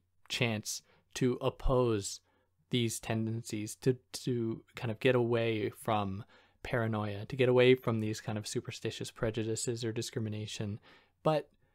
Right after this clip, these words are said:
of course, we <laughs> have to, we have to problematize that a little bit. But in any case, they hold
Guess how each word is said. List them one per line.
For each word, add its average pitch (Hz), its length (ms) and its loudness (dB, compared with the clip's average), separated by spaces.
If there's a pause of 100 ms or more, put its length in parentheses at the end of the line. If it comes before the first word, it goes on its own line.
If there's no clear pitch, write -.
(280)
of - 100 -20
course, 110 300 2
we 117 80 2
<laughs> 90 100 2
have - 180 -8
to, 101 320 0
we 120 80 0
have 107 120 -2
to - 80 -16
problematize 131 680 2
that 117 180 2
a 110 60 0
little 113 200 0
bit. 113 280 -2 (240)
But 202 80 2
in 202 140 6
any 202 240 4
case, 151 320 -4
they 135 160 2
hold 127 320 0